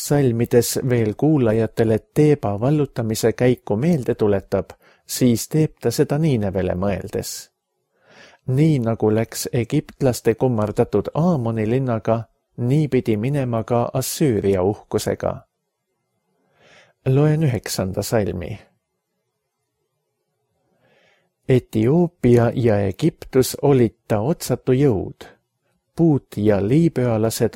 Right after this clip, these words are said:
olid ta aitajad. Etioopia või õigemini Nuubia, Puut ja Liibüa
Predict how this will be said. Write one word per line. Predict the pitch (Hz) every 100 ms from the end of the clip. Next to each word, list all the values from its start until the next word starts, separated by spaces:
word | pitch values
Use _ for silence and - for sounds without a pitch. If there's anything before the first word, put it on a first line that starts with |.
| -
olid | 139 139 -
ta | 143 147
aitajad. | 120 - - 80 67 - - _ _ _ _ _ _ _ _ _ _ _ _ _ _ _ _ _ _ _ _ _ _ _ _ _ _ _ _ _ _
Etioopia | 131 - 107 120 175 - - 117 117 113 113 -
või | 131 123 135
õigemini | 143 - 107 101 92
Nuubia, | 92 139 170 120 117 107 107 107 _ _ _ _ _ -
Puut | 165 143 117 _ - - -
ja | 120 110 95
Liibüa | 117 165 135 117 113 107